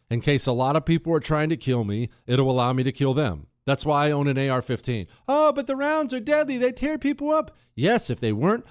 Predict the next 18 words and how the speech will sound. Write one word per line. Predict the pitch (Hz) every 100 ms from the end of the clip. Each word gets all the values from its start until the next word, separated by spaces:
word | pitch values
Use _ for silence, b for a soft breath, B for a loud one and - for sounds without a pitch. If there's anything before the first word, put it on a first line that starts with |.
| b
I | -
would | 120 101 -
sell | - - 254 202
it | -
and | 104
buy | 113 123
myself | 123 123 139 92
a |
different | 90 208 214 131
weapon | 101 - 95
that | 95 80
gave | 156 214 220
me | 175
deadly | 113 95 90
rounds | 87 80 80
that | 92
kill | - 101
people. | 80 92 - -